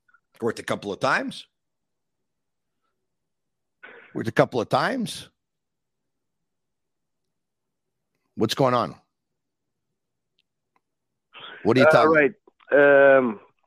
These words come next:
Speaker 2: about the Canadiens, I, I was looking at the lineup and trying to figure out the lineup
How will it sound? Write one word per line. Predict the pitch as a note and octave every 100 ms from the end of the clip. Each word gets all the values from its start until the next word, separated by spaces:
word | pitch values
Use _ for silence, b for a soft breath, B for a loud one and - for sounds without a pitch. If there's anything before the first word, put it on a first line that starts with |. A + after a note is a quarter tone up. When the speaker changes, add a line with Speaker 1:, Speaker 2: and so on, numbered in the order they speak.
| _ - - - -
Speaker 2:
about | C3+ F3+
the |
Canadiens, | D#3 D3+ C#3 A2+ A2+ A2+ G#2 A#2
I, | A#2+
I | A2+
was | B2 D#3
looking | F#3+ A#3+
at | F3+
the | B2+
lineup | B2+ B2 B2 C3 C#3 _
and | A#2 A2
trying | A2 A2+
to | A#2+
figure | B2+ A#2 A2
out | A#2+ A#2
the |
lineup | A2 G#2+ G#2+ A2+